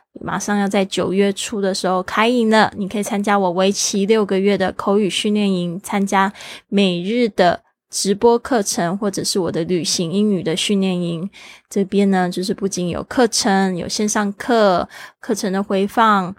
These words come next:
课程直播，还有就是每天呢，都可以有一个正音的机会啊，就可以立刻开口说英语，然后我会，这边会给你一个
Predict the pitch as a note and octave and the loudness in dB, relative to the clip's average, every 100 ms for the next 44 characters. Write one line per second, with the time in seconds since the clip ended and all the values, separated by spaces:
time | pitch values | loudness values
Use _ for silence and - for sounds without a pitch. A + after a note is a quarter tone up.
0 | _ - A3 G#3 G3 - G3+ A3 A3 A3 | _ -8 -4 -2 -2 -4 -6 2 4 6
1 | A3 A3+ - _ - - F#3 G3 C4 C#4 | 4 0 -8 _ -10 0 2 2 2 4
2 | C4 F#3 - - - F#3+ G3+ F#3+ E3 - | 4 2 -2 -14 -8 -6 -4 -4 -6 -10
3 | - G#3 G3+ G3 F#3+ F3+ F#3 F3+ F3 - | -4 -2 0 2 2 0 -2 -4 -4 -2
4 | E3+ D#3+ - - - - C2 - _ _ | -2 -2 -4 -6 -6 -6 -4 -6 _ _
5 | - A#3+ G3+ F#3+ F#3+ F#3 F#3+ G3 - F#3 | 0 2 4 2 0 0 -4 -4 -4 -2
6 | F#3 - F#3+ - B3 - F3+ - - F3+ | -4 0 0 0 -6 -2 -2 -2 -6 -8
7 | - F#3+ F#3 A3 A#3+ A3 A#3+ G#3 G3+ - | -4 -2 0 -2 0 0 0 0 0 0
8 | G3+ G3+ G#3 F#3 - F3+ F3+ F3+ F#3 G3+ | 2 4 2 2 -2 -2 -2 -2 -4 -4
9 | F#3+ F#3+ G3+ F3 F3+ G#3 F3+ | -4 -2 -4 -4 -4 -4 -2